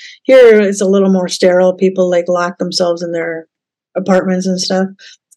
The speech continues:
But I used to live in a time frame where neighbors were coming out and greeting each other and interacting,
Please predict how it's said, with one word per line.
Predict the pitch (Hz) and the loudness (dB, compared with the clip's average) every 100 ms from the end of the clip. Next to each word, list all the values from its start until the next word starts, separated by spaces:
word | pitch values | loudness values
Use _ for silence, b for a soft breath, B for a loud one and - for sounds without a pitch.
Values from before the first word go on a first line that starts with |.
| _ | _
But | 214 220 - | 2 2 2
I | 233 | 2
used | 254 302 | 4 4
to | 285 | 6
live | 240 233 | 4 4
in | 220 | 2
a | |
time | 202 214 214 208 | 0 -2 -2 -2
frame | 196 185 185 | 0 0 0
where | 185 180 175 - _ _ _ _ - | 0 0 -4 -12 _ _ _ _ 0
neighbors | 208 208 202 202 202 190 | 2 4 4 4 2 2
were | 190 180 | -2 -4
coming | 180 202 202 185 | -4 -2 0 0
out | 180 175 180 | -2 -4 -8
and | 185 | -4
greeting | 202 196 185 | 0 0 0
each | 180 180 | -6 -4
other | 185 180 180 | -2 0 0
and | 175 170 170 _ b b _ - | -2 -6 -12 _ b b _ 0
interacting, | 226 208 180 180 185 175 165 | 2 2 0 -2 -4 -6 -8